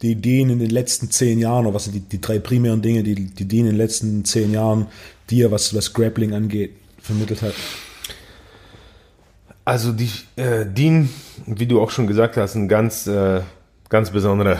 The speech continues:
Speaker 2: <laughs> ganz besonderer Typ und ganz besonderer Mensch und ich werde ihm auch ewig dankbar sein für das, äh, was er für mich gemacht hat. Ich meine, man muss sich mal vorstellen, was da passiert ist. Ich bin als zweiundzwanzigjähriger völlig in den U S A völlig unbekannter Kämpfer dahin gegangen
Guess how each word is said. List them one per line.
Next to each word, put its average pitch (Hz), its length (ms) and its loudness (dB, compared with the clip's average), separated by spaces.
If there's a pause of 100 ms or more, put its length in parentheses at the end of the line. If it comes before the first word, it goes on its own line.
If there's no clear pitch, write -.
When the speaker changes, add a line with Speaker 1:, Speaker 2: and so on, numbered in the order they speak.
(100)
Speaker 2:
<laughs> 104 120 -6
ganz 110 200 2
besonderer 101 460 2
Typ 127 260 -2
und 95 200 -2
ganz 95 200 0
besonderer 92 400 0
Mensch 101 360 2
und 90 320 -6
ich - 180 -6
werde 98 180 2
ihm 101 100 0
auch 87 180 -2
ewig 107 340 0
dankbar 98 400 2
sein 92 280 0
für 95 120 -6
das, 95 320 0
äh, 90 260 -2
was 90 160 -4
er 98 200 0
für - 120 -6
mich 90 200 -4
gemacht 98 320 0
hat. 85 220 -2 (440)
Ich - 60 -10
meine, 104 140 2
man 104 120 2
muss 110 140 0
sich 113 100 -6
mal 101 380 2
vorstellen, 110 600 2 (200)
was - 220 -6
da 104 100 2
passiert 101 340 -2
ist. 85 120 -6
Ich 98 180 -8
bin 117 300 4
als - 500 -4
zweiundzwanzigjähriger 104 960 0
völlig 110 640 0
in 107 80 -2
den 104 120 2
U 107 140 4
S 104 100 2
A 107 140 2
völlig 107 320 0
unbekannter 101 500 -2
Kämpfer 110 400 2
dahin 101 300 0
gegangen 98 380 2